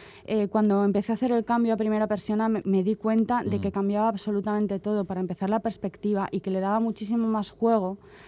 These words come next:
Speaker 1: a la hora de presentarle esta historia al lector, porque hay una subjetividad que es el lector, no es Olga quien nos está contando una realidad, es el lector quien tiene que entenderlo.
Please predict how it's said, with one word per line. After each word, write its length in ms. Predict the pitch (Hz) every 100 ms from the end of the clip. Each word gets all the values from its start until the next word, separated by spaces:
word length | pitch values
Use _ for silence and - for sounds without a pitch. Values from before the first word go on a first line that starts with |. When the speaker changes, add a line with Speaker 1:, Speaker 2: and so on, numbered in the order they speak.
| - -
Speaker 1:
a 120 | 208
la 160 | 196
hora 260 | 185 208 233
de 120 | 220
presentarle 640 | 214 196 208 202 208 202 220
esta 180 | - 202
historia 380 | - 208 208
al 100 | 214
lector, 420 | 202 190 - 202 202
porque 280 | 196 170 190
hay 80 |
una 160 | 214 269
subjetividad 840 | - 240 - 214 202 190 196 208
que 100 | -
es 100 | 220
el 140 | 247 233
lector, 460 | 202 - 220 220 - - - - -
no 120 | 214
es 180 | 240 -
Olga 340 | 233 233 202 175
quien 200 | 196 190
nos 220 | 180 -
está 260 | 180 -
contando 440 | 190 196 185 196 196
una 140 | 196
realidad, 440 | 196 190 190 196 196
es 120 | 202
el 80 | 254
lector 340 | 220 - 214
quien 180 | 202 196
tiene 220 | 190 196 190
que 80 |
entenderlo. 600 | 190 185 180 180 175 175